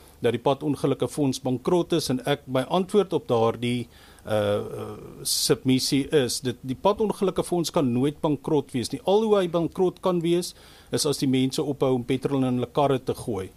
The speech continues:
Ehm, eh, daar is boere wat hoeveel liter in hulle die, eh, trekkers gooi vir diesel en alles, en elke liter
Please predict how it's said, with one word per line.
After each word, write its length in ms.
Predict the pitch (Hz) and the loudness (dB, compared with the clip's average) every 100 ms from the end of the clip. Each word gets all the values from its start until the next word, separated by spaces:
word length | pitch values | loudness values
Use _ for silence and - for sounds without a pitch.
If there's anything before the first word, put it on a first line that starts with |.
| - - - - | -20 -20 -16 -2
Ehm, 380 | 123 117 113 117 - - 147 | 2 2 0 -4 -10 -10 -8
eh, 160 | 123 113 107 113 | -6 -6 -6 -2
daar 220 | 123 139 | 2 2
is 140 | 151 | 0
boere 520 | 110 104 143 165 180 143 | -2 0 2 4 2 2
wat 220 | 139 - | 0 0
hoeveel 400 | 113 139 - 185 | -4 -2 0 0
liter 520 | 135 127 160 143 151 | 0 0 0 0 -2
in 120 | 131 | -2
hulle 200 | 123 120 113 | -2 -4 -8
die, 240 | 107 117 143 | -8 -8 -6
eh, 180 | 135 113 - | -6 -6 0
trekkers 420 | 160 156 147 - | 0 2 0 0
gooi 240 | 147 120 | 0 0
vir 160 | - 117 95 | 0 -6 -2
diesel 420 | 113 120 113 110 | -2 -2 -2 -2
en 120 | 120 | -4
alles, 260 | 123 120 131 | -4 -4 -4
en 140 | 147 - | -4 2
elke 520 | 202 214 - 220 202 - - | 2 2 4 2 2 -12 -8
liter 600 | 107 135 170 151 151 | -2 -2 2 2 2